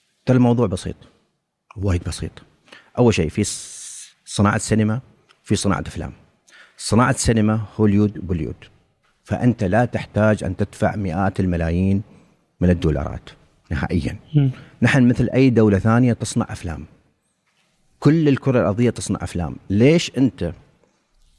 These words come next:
Speaker 1: كصاحب قرار حاط ببالك أن لازم نصرف مليارات عشان نصنع أفلام؟
Speaker 2: مم.
Speaker 1: هذا غير صحيح. كوريا بدت، إيران،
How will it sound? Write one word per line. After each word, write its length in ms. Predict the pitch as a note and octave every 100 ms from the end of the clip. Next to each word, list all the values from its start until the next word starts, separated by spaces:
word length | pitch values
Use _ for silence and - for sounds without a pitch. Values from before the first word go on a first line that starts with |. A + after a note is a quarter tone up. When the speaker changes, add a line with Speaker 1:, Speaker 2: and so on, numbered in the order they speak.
| _
Speaker 1:
كصاحب 360 | G2+ F#2+ - D3+ -
قرار 260 | G2 F#2+ F#2+
حاط 340 | - C3+ B2+
ببالك 420 | G#2 A#2+ C3 B2+
أن 120 | G#2
لازم 420 | G2+ A2+ C3+ B2 A2+
نصرف 300 | B2+ A#2+ G#2+
مليارات 520 | G2 G2 G2+ A2 B2+ -
عشان 180 | - F#2+
نصنع 280 | G2+ - -
أفلام؟ 300 | - C#2 D#2+ - -
Speaker 2:
مم. 120 | C#3+
Speaker 1:
هذا 120 | C#3 D3+
غير 120 | E3+
صحيح. 440 | - G2+ - - _ _ _ _ _ _ - _ - _ _ _ _
كوريا 360 | - C#3 B2+ A2+
بدت، 360 | A2 G#2+ A2+ - - -
إيران، 600 | F#2 F#2 G#2+ A2 A2+